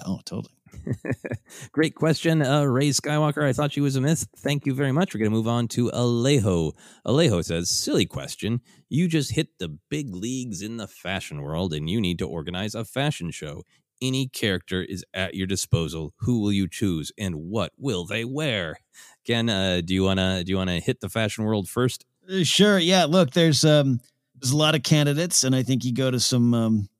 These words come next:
Speaker 1: already some Star Wars fashion icons. I mean, Leia could, could easily do that there too. Holdo comes to mind. Uh, Padme, of course. I mean, just Phantom Menace alone.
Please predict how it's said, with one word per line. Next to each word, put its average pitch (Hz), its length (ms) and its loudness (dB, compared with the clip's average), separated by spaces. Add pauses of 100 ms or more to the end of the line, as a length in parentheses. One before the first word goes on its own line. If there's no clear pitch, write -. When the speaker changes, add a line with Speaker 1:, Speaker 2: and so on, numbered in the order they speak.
(480)
Speaker 1:
already 131 360 2
some 107 180 0
Star 113 220 0
Wars 104 220 -2
fashion 98 400 -2
icons. 95 520 -2
I 359 40 -6
mean, - 220 -4 (200)
Leia 156 320 -6
could, - 200 -10
could 170 120 -16
easily 87 240 -12
do 85 160 -20
that - 240 -20
there - 180 -20
too. 113 220 -4
Holdo 107 480 -2
comes 110 260 0
to 120 100 -2
mind. 123 580 -2
Uh, 78 220 -10 (100)
Padme, 117 520 -2
of 139 200 -2
course. 156 580 0 (400)
I - 80 -18
mean, 82 120 -18
just - 180 -8
Phantom 120 320 2
Menace 123 300 2
alone. 113 420 2